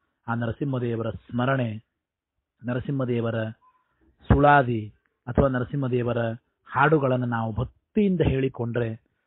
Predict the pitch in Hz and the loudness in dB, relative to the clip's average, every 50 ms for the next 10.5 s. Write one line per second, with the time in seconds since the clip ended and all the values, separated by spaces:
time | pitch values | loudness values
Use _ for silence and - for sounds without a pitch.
0 | _ _ _ - 156 160 - - _ - - 240 180 196 165 147 135 131 127 123 | _ _ _ -4 -4 -4 -4 -6 _ -4 -2 2 4 4 6 6 4 4 2 0
1 | 123 123 120 - _ _ _ _ _ _ _ _ _ - 127 - 127 117 117 - | -2 -4 -6 -8 _ _ _ _ _ _ _ _ _ -10 -6 -2 -2 -2 0 2
2 | - 120 123 147 - - 147 139 127 123 - - 117 120 127 117 123 123 120 117 | 2 4 4 6 6 4 4 4 2 2 2 0 0 0 0 0 0 0 0 0
3 | 110 113 107 107 95 101 104 101 101 - _ _ _ _ _ _ _ _ _ _ | -2 -2 -4 -6 -6 -10 -12 -12 -14 -16 _ _ _ _ _ _ _ _ _ _
4 | _ _ _ _ _ _ _ _ _ _ _ _ _ - 131 135 139 - - 127 | _ _ _ _ _ _ _ _ _ _ _ _ _ 4 6 6 8 6 6 6
5 | 127 123 120 120 - 120 117 131 135 127 151 156 160 165 170 160 147 156 165 - | 4 2 4 4 4 4 4 4 4 6 6 8 8 6 6 4 2 0 0 -2
6 | _ - 190 180 180 190 196 202 196 160 127 127 135 147 147 139 127 113 117 127 | _ 4 4 6 6 4 4 4 4 4 4 4 4 4 2 2 2 4 4 6
7 | 143 156 165 170 160 170 180 175 - - 135 135 123 123 127 127 123 117 117 113 | 6 6 6 6 6 6 6 6 6 4 4 4 2 2 2 2 2 0 0 -2
8 | 110 107 107 110 107 104 107 _ _ _ _ _ _ _ _ _ _ - 123 117 | -4 -4 -6 -8 -10 -10 -12 _ _ _ _ _ _ _ _ _ _ -6 -4 -2
9 | 127 123 123 120 113 - - - - 123 135 147 160 165 175 180 170 151 139 147 | -2 -2 -2 -4 -4 -2 0 2 2 2 4 4 6 6 6 4 2 2 0 0
10 | 135 123 123 127 143 175 180 156 123 117 | 0 2 2 4 4 4 4 2 0 -2